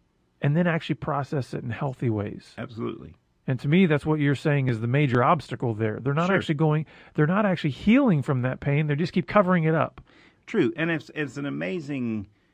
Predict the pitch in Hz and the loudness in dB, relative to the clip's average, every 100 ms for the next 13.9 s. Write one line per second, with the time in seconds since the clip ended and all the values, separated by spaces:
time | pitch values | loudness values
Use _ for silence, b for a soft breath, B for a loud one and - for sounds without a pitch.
0 | _ _ _ _ - 123 120 147 185 151 | _ _ _ _ -10 -6 -4 -4 -4 -4
1 | 147 120 82 _ _ 117 131 117 113 117 | -4 -4 -6 _ _ -2 -2 0 0 0
2 | - 101 95 90 92 107 101 85 80 90 | -2 -6 -4 -6 -6 -6 -4 -4 -6 -6
3 | 87 90 92 92 98 98 95 82 92 92 | -6 -4 -4 -4 -4 -4 -4 -6 -6 -4
4 | 80 82 - 80 - 107 110 101 101 _ | -6 -8 -10 -12 -10 -10 -6 -6 -8 _
5 | 101 90 - 113 123 127 101 95 101 123 | -14 -14 -12 -6 -6 -4 -4 -4 -4 -2
6 | 98 87 82 85 85 - - 85 80 85 | -2 -4 -2 -2 -2 -6 -8 -6 -6 -4
7 | 87 87 78 78 78 76 - 95 - 60 | -4 -4 -6 -10 -10 -12 -10 -10 -10 -16
8 | - _ b b b - 90 - - 110 | -20 _ b b b -12 -12 -10 -4 -4
9 | 98 - 92 98 - - 127 101 73 - | -4 -6 -6 -6 -8 -10 -8 -6 -8 -12
10 | 65 - - - - - 69 _ - 117 | -12 -14 -18 -20 -18 -18 -20 _ -16 -14
11 | 101 107 107 113 127 - 113 107 98 76 | -10 -4 -2 0 -2 -6 -6 -4 -6 -10
12 | - 104 98 90 90 87 95 95 101 85 | -8 -6 -4 -6 -6 -4 -4 -8 -10 -10
13 | 78 82 85 78 73 - 64 - - | -10 -12 -14 -16 -16 -12 -10 -10 -12